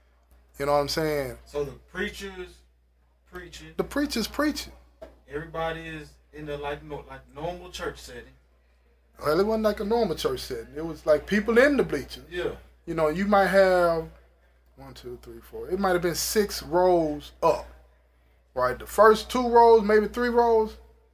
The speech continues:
Speaker 1: people paying attention. Beyond that, it's going down.
Speaker 2: <laughs>
Speaker 1: You know what I'm saying? Uh,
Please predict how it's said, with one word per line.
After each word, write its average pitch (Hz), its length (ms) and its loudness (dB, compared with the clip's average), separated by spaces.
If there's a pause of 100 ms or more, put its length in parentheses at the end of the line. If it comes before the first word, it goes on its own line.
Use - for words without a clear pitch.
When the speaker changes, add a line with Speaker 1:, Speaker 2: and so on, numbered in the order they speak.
(220)
Speaker 1:
people 165 240 -10
paying 160 260 -2
attention. - 380 -8 (1120)
Beyond 196 520 6
that, 254 320 4 (960)
it's 160 180 -4
going 165 320 0
down. - 280 2 (320)
Speaker 2:
<laughs> 151 80 -10 (460)
Speaker 1:
You 131 280 -18
know 143 40 0
what 147 60 4
I'm 147 80 -2
saying? 175 360 2 (600)
Uh, 113 260 -6